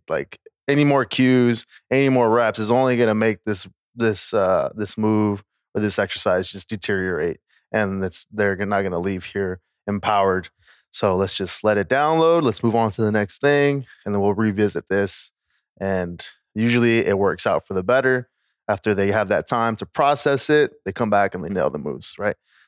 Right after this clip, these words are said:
So I feel like fitness, you know, relationships, you know, making, you know, emotional decisions, it's all, it all, it, it, it all kind of falls back to, yeah, t-,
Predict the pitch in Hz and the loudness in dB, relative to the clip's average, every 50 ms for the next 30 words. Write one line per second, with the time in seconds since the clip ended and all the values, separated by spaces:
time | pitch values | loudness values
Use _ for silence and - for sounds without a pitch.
0 | _ _ - - 101 92 85 82 85 - _ _ 104 - - 107 98 95 80 - | _ _ -6 -2 0 0 0 -2 -4 -8 _ _ -10 -4 -2 0 0 0 -2 -6
1 | - - - - - - 131 110 107 110 107 104 101 - - - - - - _ | -10 -18 -18 -16 -4 -4 -2 -2 0 0 0 0 0 -2 -4 -6 -6 -10 -14 _
2 | - _ 113 104 101 92 92 98 98 107 110 104 - 110 101 - - 107 107 104 | -12 _ -4 -4 -2 -2 -2 0 2 2 2 0 -2 -4 -6 -4 -2 0 0 0
3 | 101 98 - - - - _ _ - - - _ _ _ - 98 98 95 95 87 | 0 -2 -4 -10 -10 -10 _ _ -20 -20 -20 _ _ _ -6 -4 -4 -4 -4 -6
4 | 67 80 101 104 98 - 104 98 98 98 98 - 98 90 80 87 87 _ _ _ | -6 -4 -4 -4 -4 -4 -6 -6 -6 -6 -6 -6 -6 -6 -6 -6 -10 _ _ _
5 | - 113 107 104 104 104 - 113 104 101 92 90 92 - - 113 104 95 101 95 | -4 -2 0 0 0 0 0 -2 -2 -2 -2 -4 -6 -2 -2 -2 0 0 -4 -6
6 | 92 87 85 - 107 101 95 95 87 85 - _ _ _ _ _ _ _ _ _ | -8 -8 -4 -2 0 0 2 0 0 -2 -6 _ _ _ _ _ _ _ _ _
7 | _ _ _ - 101 104 104 - - _ - - - - - 67 - - _ - | _ _ _ -2 0 0 0 -2 -4 _ -20 -20 -20 -20 -18 -18 -20 -14 _ -10
8 | 104 95 - - - 110 - - - - 113 110 104 104 104 104 101 98 - - | -10 -10 -8 -6 -6 -4 -2 -2 -2 -2 -2 0 2 2 2 2 0 0 -2 -2
9 | 113 104 101 92 92 87 - - - 95 98 90 98 101 92 85 - - - 98 | -2 0 0 0 -2 -4 -4 -4 -2 -2 -2 0 0 -2 -2 -2 -4 -6 -6 -4
10 | 92 92 87 87 - _ _ - 120 107 90 - _ - - | -4 -4 -6 -8 -14 _ _ -10 -8 -8 -8 -8 _ -12 -12